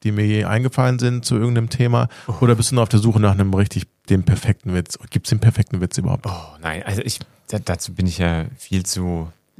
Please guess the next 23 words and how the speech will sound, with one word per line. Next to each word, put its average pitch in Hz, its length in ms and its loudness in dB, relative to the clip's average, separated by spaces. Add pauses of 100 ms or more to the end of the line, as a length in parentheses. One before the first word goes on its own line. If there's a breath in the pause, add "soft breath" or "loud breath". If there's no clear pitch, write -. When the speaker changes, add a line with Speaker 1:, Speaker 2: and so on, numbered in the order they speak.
(320)
Speaker 2:
uneitel, 98 640 0
als - 160 -4
dass 85 140 -4
ich - 80 0
sagen 90 260 -2
würde, 82 160 -8
ich - 180 -6
hätte 98 180 -2
schon 92 220 -4
einen 87 260 -6
perfekten 85 520 -10
Witz 85 200 -10
gemacht. - 560 -14
Speaker 1:
Mhm. 113 260 4 (720 soft breath)
Speaker 2:
Und 90 480 -4
die, 85 220 -10 (460)
die - 160 -12
goldene 131 440 0
Pointe, 98 680 -6
das - 200 -10
habe 85 100 -10
ich - 120 -16
mal 87 200 -6